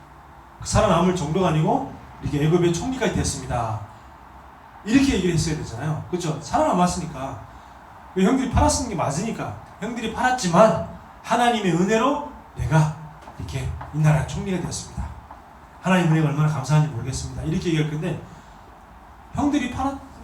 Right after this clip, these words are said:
게 아니라고 그랬어요. 이게 참 그릇이 대단하죠. 분명히 우리 같으면요, 이렇게 얘기할 겁니다. "아, 형들이 팔았지만 하나님 그것을 갖다가 하나님이 은혜로 또 그걸 갖다 축복으로 바꿔서,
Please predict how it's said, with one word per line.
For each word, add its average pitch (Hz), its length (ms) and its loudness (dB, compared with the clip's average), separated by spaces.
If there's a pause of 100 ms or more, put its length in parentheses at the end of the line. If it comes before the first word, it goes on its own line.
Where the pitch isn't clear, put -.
게 294 100 -2
아니라고 - 420 0
그랬어요. - 280 -8 (1500)
이게 143 140 -6
참 - 220 -8 (120)
그릇이 151 200 0
대단하죠. 120 380 -10
분명히 254 300 -2
우리 185 140 0
같으면요, 175 480 -2 (460)
이렇게 170 200 0
얘기할 156 220 4
겁니다. - 220 -10 (120)
"아, 110 220 -6 (840)
형들이 143 420 -2
팔았지만 156 640 -4 (480)
하나님 160 340 -2
그것을 147 360 -2
갖다가 143 420 -4 (400)
하나님이 160 560 0 (200)
은혜로 160 460 4 (300)
또 160 140 0
그걸 151 260 0
갖다 147 120 -4
축복으로 185 420 -4
바꿔서, - 500 -2